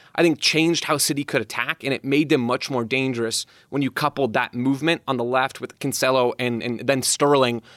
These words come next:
being a bit more direct maybe than Mahrez and Stones were in that first half. So I think that contributed to things, a collapse from Villa, a collapse from Villa as well.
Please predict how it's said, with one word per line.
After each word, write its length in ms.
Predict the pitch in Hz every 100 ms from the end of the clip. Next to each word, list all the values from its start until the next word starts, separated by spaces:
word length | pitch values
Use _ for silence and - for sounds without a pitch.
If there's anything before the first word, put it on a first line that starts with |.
| - -
being 160 | 160
a 60 | 139
bit 160 | 143
more 160 | 147 135
direct 400 | 120 110 123 -
maybe 200 | 127 120
than 140 | 117
Mahrez 400 | 117 120 120 120
and 120 | 113 110
Stones 420 | - 123 123 107
were 100 | 117
in 100 | 110
that 200 | 113 -
first 280 | 117 113 -
half. 260 | 101 98
So 260 | - 139 127 - - -
I 80 |
think 140 | 208 208
that 140 | 202
contributed 480 | 214 202 208 208 214
to 60 | 180
things, 380 | 208 208 - - 110
a 80 | 127
collapse 380 | - 127 151 -
from 120 | 135
Villa, 140 | 143
a 80 | 147
collapse 320 | - 147 143
from 180 | - 120
Villa 300 | 113 139 147
as 140 | 131 110
well. 380 | 131 139 139